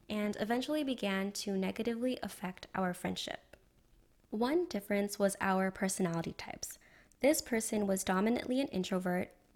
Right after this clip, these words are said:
in which they prefer to have a really, really small network of people. Literally, the only person they would really talk to aside from me would be their sibling, their partner, and occasionally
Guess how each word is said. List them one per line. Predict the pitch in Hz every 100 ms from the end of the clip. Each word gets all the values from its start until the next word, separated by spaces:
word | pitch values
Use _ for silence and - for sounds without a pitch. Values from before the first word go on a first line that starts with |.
| -
in | 208
which | 208 202 - - 190
they | 208 240
prefer | 294 - 208 196
to | 190
have | 196 190 185 -
a | 185 185 180 -
really, | 226 240 247 254 254 254 -
really | - 190 202 196 202 208
small | - - 196 190
network | 196 - 190 190
of | 190
people. | - 190 - - - - - - -
Literally, | 208 220 220 220
the | 196 196 -
only | 202 226 269
person | - 208 - 202
they | 185
would | 180 180 -
really | 214 233 269
talk | - 190 -
to | 190
aside | 180 180 180 180
from | - 196
me | 180 175 185 - - -
would | 180
be | 185 180
their | 175 175
sibling, | - 220 226 226 233 240 240 - - -
their | -
partner, | 190 - 180 - 185 180 180 -
and | 180 175 -
occasionally | - - - 285 277 269 269 262 262 262 262